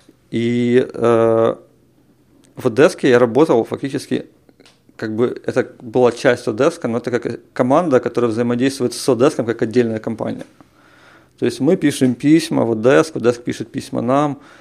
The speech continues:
э, и я не знаю, как работает. Вот есть команда, вот, которая разрабатывает саму платформу. Вот у меня есть знакомый, э, Саша Магомед, который, в общем-то, там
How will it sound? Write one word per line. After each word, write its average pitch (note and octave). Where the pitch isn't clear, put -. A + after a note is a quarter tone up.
э, A2+
и A#2
я C3+
не B2
знаю, C3+
как A#2
работает. B2
Вот -
есть D3
команда, B2+
вот, A#2
которая A#2+
разрабатывает A#2+
саму A#2+
платформу. D3
Вот A2+
у -
меня A2+
есть A2+
знакомый, A#2
э, -
Саша B2
Магомед, A2+
который, A2+
в G#2+
общем-то, A2+
там G#2+